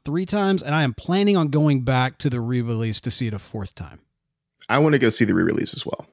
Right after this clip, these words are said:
Speaker 1: Yeah, I'm, and, you know, it's funny 'cause as we're putting this out, by the time people are listening to this, the re-release will already be out there. Uh, and, you know, so there's been a lot of talk about this re-release, about there being additional footage, although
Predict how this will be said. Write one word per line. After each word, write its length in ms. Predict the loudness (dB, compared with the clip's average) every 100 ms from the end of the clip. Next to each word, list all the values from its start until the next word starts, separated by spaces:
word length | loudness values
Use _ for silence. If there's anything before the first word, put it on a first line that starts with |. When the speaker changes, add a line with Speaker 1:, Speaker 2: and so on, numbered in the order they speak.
| -4
Speaker 1:
Yeah, 260 | -4 -4 -2
I'm, 200 | 0 2
and, 240 | 2 2
you 60 | 4
know, 220 | 4 2
it's 160 | -2 2
funny 240 | 4 4
'cause 160 | 2 0
as 260 | 2 2
we're 80 | 2
putting 260 | 0 0 0
this 200 | 0 0
out, 240 | 0 0
by 100 | -2
the 80 | -2
time 240 | 2 2
people 220 | 2 0
are 40 | 0
listening 320 | 0 2 2
to 80 | 2
this, 220 | 0 -2 -4 -14 -20 _
the 100 | 4
re-release 440 | 6 8 8 6
will 100 | 6
already 180 | 4 4
be 200 | 2 2
out 240 | 2 2 -2
there. 200 | -12 -14 -20 _ _
Uh, 360 | -4 0 0 0
and, 340 | 2 4 4 4
you 120 | 2
know, 320 | 2 2 -4 -12
so 280 | -2 4 6
there's 280 | 6 4 4
been 120 | 2
a 40 | 2
lot 160 | 0
of 60 | -4
talk 320 | 0 4 4
about 160 | 4 2
this 160 | 0 0
re-release, 580 | 2 4 2 2 2 0
about 260 | -2 -2
there 80 | -4
being 240 | -2 -2
additional 400 | -2 -4 -4 -6
footage, 560 | -4 2 4 6 4 2
although 300 | 0 0 -2